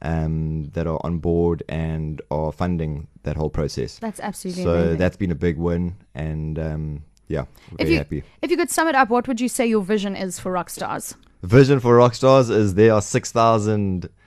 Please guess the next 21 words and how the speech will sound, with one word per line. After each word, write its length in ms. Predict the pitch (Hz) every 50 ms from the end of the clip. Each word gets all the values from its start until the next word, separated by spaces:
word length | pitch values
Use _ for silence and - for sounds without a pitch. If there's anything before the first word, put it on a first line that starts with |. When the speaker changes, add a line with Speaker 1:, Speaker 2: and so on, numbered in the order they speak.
| _ _
Speaker 1:
schools 360 | _ - - - 123 117 107 104
in 100 | 104 90
South 140 | - 101 98
Africa. 540 | 101 - 117 101 - - 120 123 135 147 135 127 135
We 140 | - 98 98
want 180 | 101 98 95
the 80 | - 92
Rockstars 480 | 95 95 90 - - 101 95 90 - -
program 640 | - 101 98 98 95 95 92 90 92 90 87 85 - _ -
to 100 | - 95
be 180 | 85 98 95
taught 400 | 90 - - 127 120 110 - - - - - _ _ _
not 200 | - 123 131 131 -
only 240 | 139 143 147 143 139
to 140 | - -
the 100 | 117 110
business 380 | 90 85 107 101 95 104 98 87
students 460 | - - 104 98 95 98 95 90 87
of 180 | 92 87 85 76
each 140 | - 85 78
school, 420 | - - - 101 98 110 117 117